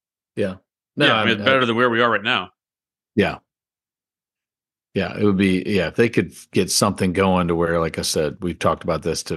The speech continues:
Speaker 1: work out some type of co-sanction. You know, I know they're not gonna have any co-sanction events this year, but allowing the,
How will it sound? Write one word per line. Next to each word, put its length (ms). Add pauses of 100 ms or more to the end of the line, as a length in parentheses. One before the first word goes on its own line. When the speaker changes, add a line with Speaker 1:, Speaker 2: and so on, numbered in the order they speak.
(160)
Speaker 1:
work 340
out 200
some 540
type 300
of 220 (960)
co-sanction. 1300 (340)
You 160
know, 180
I 140
know 160
they're 140
not 160
gonna 120
have 100
any 120
co-sanction 560
events 420
this 180
year, 160
but 300 (160)
allowing 720
the, 100